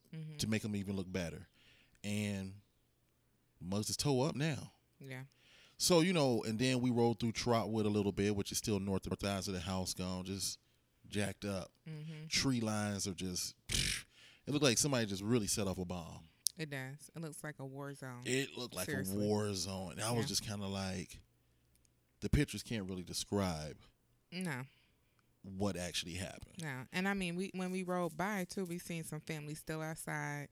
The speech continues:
Speaker 2: Yep.
Speaker 1: still trying to recover stuff, still
Speaker 2: Picking
Speaker 1: trying to
Speaker 2: up.
Speaker 1: take pictures and
Speaker 2: Mm-hmm.
Speaker 1: all kinds of stuff. And so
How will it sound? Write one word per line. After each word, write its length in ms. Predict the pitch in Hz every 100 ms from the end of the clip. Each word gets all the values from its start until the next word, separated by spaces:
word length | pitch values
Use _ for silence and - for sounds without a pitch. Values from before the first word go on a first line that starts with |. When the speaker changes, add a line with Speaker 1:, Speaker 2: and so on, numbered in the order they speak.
| -
Speaker 2:
Yep. 220 | 123 113 123
Speaker 1:
still 240 | 165 160
trying 260 | 175 160 160
to 60 |
recover 420 | 165 165 165 156
stuff, 420 | 151 160 151 151 151
still 220 | - 151
Speaker 2:
Picking 140 | 127
Speaker 1:
trying 160 | - 110
to 60 | 110
Speaker 2:
up. 40 |
Speaker 1:
take 200 | 160 160
pictures 720 | 175 160 165 160 156 104 101
and 100 | 117
Speaker 2:
Mm-hmm. 80 | 127
Speaker 1:
all 60 | 160
kinds 260 | 165 156
of 80 | 156
stuff. 380 | - 147 147 -
And 140 | 147
so 320 | - 151 143